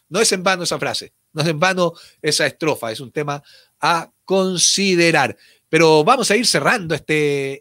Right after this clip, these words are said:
episodio, este nuevo episodio de Dale Albo Express Matinal, donde queremos hacer una bajada de la noticia. Queremos hacer algo liviano, donde ustedes puedan interactuar, donde ustedes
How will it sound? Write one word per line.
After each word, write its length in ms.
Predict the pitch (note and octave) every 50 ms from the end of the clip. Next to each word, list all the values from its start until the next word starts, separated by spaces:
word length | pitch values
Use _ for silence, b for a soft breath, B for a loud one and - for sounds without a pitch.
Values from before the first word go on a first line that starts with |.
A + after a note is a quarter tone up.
| - C3+
episodio, 600 | C3+ B2 B2+ A#2+ - - F#3+ G#3 G3+ F#3+ E3+ D3
este 180 | - - C3+
nuevo 200 | C#3+ F3+ G3 G3
episodio 440 | F3+ D#3+ D3+ - - F3 F3+ E3+ E3
de 80 | D#3+ C#3+
Dale 240 | D3+ F3 F3+ E3 D#3+
Albo 380 | F3 F3+ E3 D#3 D3+ D#3+ E3 -
Express 360 | C#3 - - - E3+ E3+ E3
Matinal, 380 | D#3+ D3+ D3 D3+ F#3 A#3 A3+
donde 200 | G#3+ G#3 F3 E3
queremos 260 | D#3+ F3+ G#3 A#3 A3+ G#3
hacer 200 | D#3+ - A3 A3
una 200 | G3+ F#3+ D#3+ C#3
bajada 560 | A#2 G2+ - - - F3 D#3+ C3 G#2+ F#2 b b b b b b b _
de 100 | - C3+
la 120 | C#3+ C#3+ C3+
noticia. 360 | C#3+ C#3 D3 D#3 C#3 - B2
Queremos 260 | B2 C3+ D#3 E3 E3
hacer 200 | D3+ - - E3+
algo 260 | F3 E3+ D#3+ D#3 D#3
liviano, 440 | D3 C#3 C3 D3 F3+ G3 F#3 D#3 C#3
donde 180 | C3 C3 C3 C3
ustedes 300 | - _ B3+ C4+ B3+ B3
puedan 260 | - A3 G#3+ G3+ G3+
interactuar, 420 | G3 E3+ F3+ F3 E3 - F3 D3+
donde 300 | B2+ C#3+ D3+ D3 C#3+ D3
ustedes 680 | C#3 - - _ _ - D#4 D4 G3 C3+ G#2+ - -